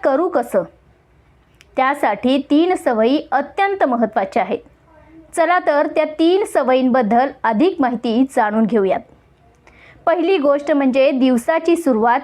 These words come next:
शांततेत करा. प्रत्येक दिवसाची सुरुवात मोबाईल, सोशल मीडिया, बातम्या न बघता करा. पंधरा मिनिटे शांत बसा, मौन करा, श्वासावर लक्ष केंद्रित करा. म्हणूनच असं म्हटलं जातं,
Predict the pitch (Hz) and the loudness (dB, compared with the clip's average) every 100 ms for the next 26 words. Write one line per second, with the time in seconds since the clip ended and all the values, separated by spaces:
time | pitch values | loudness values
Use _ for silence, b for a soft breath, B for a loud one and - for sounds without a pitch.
0 | - - 269 240 233 330 339 330 233 202 | -6 -6 -4 0 0 0 0 -2 -2 -2
1 | - - _ _ _ _ _ B B B | -6 -16 _ _ _ _ _ B B B
2 | - 339 330 403 311 330 294 320 311 330 | -2 -2 0 0 2 2 2 0 0 0
3 | 330 311 277 262 269 269 240 233 269 254 | 2 2 2 2 2 2 2 2 2 0
4 | 254 - 233 233 302 285 233 247 240 240 | -2 0 0 2 2 2 2 2 2 0
5 | 208 240 247 240 254 262 311 247 - 226 | -2 0 0 2 4 4 2 -2 -4 -4
6 | 220 233 311 - _ _ _ b b _ | -2 -4 -6 -14 _ _ _ b b _
7 | 320 302 330 339 294 - 285 285 269 269 | 0 2 2 2 0 0 0 0 -2 0
8 | 302 226 226 233 220 233 285 330 370 269 | 0 0 -2 0 0 2 2 2 0 0
9 | 240 226 233 - 254 254 320 285 311 277 | 0 0 -2 -2 -2 0 0 2 2 2
10 | 285 - - 269 262 269 254 226 220 233 | 0 -2 0 0 0 0 0 0 -2 -6
11 | B - 262 285 349 330 311 320 - 285 | B -4 0 2 2 2 0 -2 -2 0
12 | 311 403 403 381 - 277 262 254 233 | 0 0 0 0 0 0 0 2 0